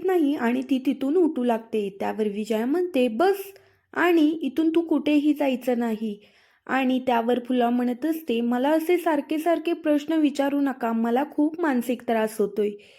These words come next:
त्यावर, अ, विजया म्हणत असते, "कोर्टामध्ये तुला असेच प्रश्नांची उत्तरं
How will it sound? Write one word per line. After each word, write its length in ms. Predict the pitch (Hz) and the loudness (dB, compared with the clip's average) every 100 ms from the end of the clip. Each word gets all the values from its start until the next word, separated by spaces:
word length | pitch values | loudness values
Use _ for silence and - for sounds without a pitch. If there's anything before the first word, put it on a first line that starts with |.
| _ _ | _ _
त्यावर, 520 | 226 208 214 269 233 220 - | -2 0 2 2 2 -2 -8
अ, 60 | - | -6
विजया 400 | 214 226 247 247 | -2 0 0 0
म्हणत 340 | 247 254 262 320 | 2 0 0 -2
असते, 460 | 330 - 254 247 240 - - | -2 0 0 0 -8 -20 0
"कोर्टामध्ये 640 | 247 247 277 311 359 359 | 2 4 2 2 2 2
तुला 320 | 359 359 277 320 262 | 4 4 4 -2 -2
असेच 340 | 254 277 294 | 0 0 -2
प्रश्नांची 500 | 349 311 294 285 277 | -2 0 0 0 0
उत्तरं 340 | 262 - 254 | -4 0 0